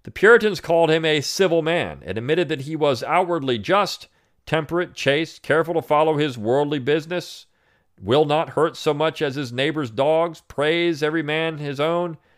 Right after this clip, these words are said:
and lives of his own, no drunkard, adulterer, or quarreler, loves to live peaceably and quietly among his neighbors.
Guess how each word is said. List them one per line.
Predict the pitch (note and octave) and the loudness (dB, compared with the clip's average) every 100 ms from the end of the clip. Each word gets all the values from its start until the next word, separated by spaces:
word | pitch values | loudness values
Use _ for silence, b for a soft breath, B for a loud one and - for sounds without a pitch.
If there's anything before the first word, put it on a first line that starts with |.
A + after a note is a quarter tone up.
| _ _ | _ _
and | A#2 B2 | -8 0
lives | B2+ E3 F3 D#3 | 4 4 2 0
of | D#3+ | 0
his | D3+ C#3+ | 0 0
own, | D3+ D#3 D#3+ - _ _ _ | 0 -2 -6 -14 _ _ _
no | F2 F2 | -6 -4
drunkard, | A#2+ D#3 D3 D#3+ | -2 -2 -2 -4
adulterer, | A#2+ B2 C#3+ C3+ D3+ B2 | 0 0 0 0 0 0
or | F#2+ | -2
quarreler, | - D#3+ D#3 D3+ C#3 | 0 2 2 0 -2
loves | G#2 B2+ E3 D#3+ D3+ | 0 4 4 2 -6
to | - A#2 | -10 -6
live | A#2 D3+ C#3 | 0 0 -2
peaceably | - E3+ E3+ D#3 E3 D#3+ - _ | -8 -8 -8 -4 -4 -4 -8 _
and | B2 A#2+ | -14 -10
quietly | - C3+ D3 D3 D3 | 0 2 2 0 -4
among | C3+ C#3 | -2 -2
his | C#3 A#2 | -4 -4
neighbors. | A2+ F#2+ D2+ C#2+ - | -2 -2 -6 -14 -20